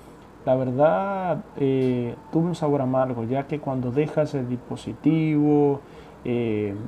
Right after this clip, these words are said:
en cierto, bueno, en cierto tiempo sin utilizarlo, el,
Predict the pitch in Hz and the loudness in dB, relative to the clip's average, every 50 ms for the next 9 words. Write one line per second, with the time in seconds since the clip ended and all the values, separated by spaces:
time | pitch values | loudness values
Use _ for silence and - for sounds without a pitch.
0 | - - - 113 110 107 - - - 123 127 127 131 131 - 147 143 139 139 135 | -10 -8 -8 -8 -8 -10 -12 -8 -4 -2 0 0 0 0 2 2 4 4 4 2
1 | 131 131 127 127 123 127 131 123 113 113 113 - 135 135 131 139 131 - - 165 | 2 0 0 0 0 -2 -2 -4 -4 -6 -6 -4 -4 -4 -2 -4 -4 -4 -2 0
2 | 170 170 165 151 147 151 147 143 - 131 127 123 120 - 131 127 123 120 - 165 | 0 2 0 0 0 0 0 -2 -2 -4 -6 -6 -4 -2 0 0 -2 -2 0 2
3 | 165 160 156 151 151 147 135 127 | 2 2 2 2 0 0 0 -2